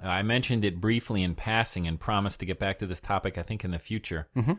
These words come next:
Speaker 1: About ten years ago or twelve years ago or something, you and
Speaker 2: It,
Speaker 1: I
Speaker 2: it was a long time ago.
Speaker 1: It might have been eighty-nine-ish,
Speaker 2: Mm-hmm.
Speaker 1: ninety-two or something. I don't know. It was t-, ten to fifteen years ago. A guy named Phil Zimmerman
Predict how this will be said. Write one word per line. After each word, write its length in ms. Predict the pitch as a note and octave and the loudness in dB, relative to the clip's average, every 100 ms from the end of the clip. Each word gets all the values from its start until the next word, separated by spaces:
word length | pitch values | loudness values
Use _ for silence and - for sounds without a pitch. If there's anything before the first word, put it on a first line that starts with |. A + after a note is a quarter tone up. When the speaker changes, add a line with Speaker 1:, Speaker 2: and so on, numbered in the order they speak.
| - _ | -2 _
Speaker 1:
About 240 | A2+ A#2+ - | 2 4 4
ten 200 | D3+ C3 | 2 4
years 200 | A#2 A2+ | 4 2
ago 280 | G2 F#2+ F#2 | 4 4 4
or 220 | F2 D#2+ _ _ _ _ | 2 -2 _ _ _ _
twelve 260 | - G#2 G2 | 0 2 4
years 160 | G2 G#2+ | 2 2
ago 140 | F#2+ | 2
or 100 | F2+ | 2
something, 340 | - F#2 F#2 | 2 0 0
you 260 | F#2 G#2+ A2+ | 0 2 2
and 80 | G2+ | 4
Speaker 2:
It, 60 | G#2 | 4
Speaker 1:
I 260 | G2 F2+ | 4 4
Speaker 2:
it 140 | B2+ C3 | 4 6
was 140 | A#2 | 8
a 60 | G2 | 8
long 320 | F#2+ F#2 F#2 | 8 6 6
time 240 | G#2 F#2+ | 4 2
ago. 280 | F#2 F2 G2+ - A#2+ | 2 0 -4 -6 -2
Speaker 1:
It 40 | |
might 120 | B2 | 0
have 80 | A2 | 2
been 100 | G2+ | 2
eighty-nine-ish, 720 | G2 F#2 F2+ F2+ F2+ F2+ - | 2 2 0 0 -2 -4 -6
Speaker 2:
Mm-hmm. 80 | F2+ | 2
Speaker 1:
ninety-two 560 | G2 A2+ A#2+ - F2+ F2+ | 4 4 2 0 -2 -2
or 40 | |
something. 280 | - F#2 F#2 | -4 -4 -2
I 100 | A2 | 0
don't 80 | F2 | 0
know. 180 | E2 G#2 | -2 -4
It 40 | |
was 120 | A#2+ | -6
t-, 720 | - - - _ F3+ F3 B2+ - | -10 -20 -20 _ -6 -4 -6 -6
ten 180 | G2 E2 | -4 -4
to 60 | |
fifteen 340 | - E2 E2 D2 | -6 -8 -6 -6
years 140 | D2 | -8
ago. 100 | - | -10
A 760 | D2+ - - - - - - - | -14 -16 -20 -20 -20 -20 -16 4
guy 140 | F#3+ | 8
named 160 | G#3 D3+ | 8 6
Phil 240 | - F#3 | 6 6
Zimmerman 540 | D3 D3 D3 G2+ D#2 | 8 8 8 6 2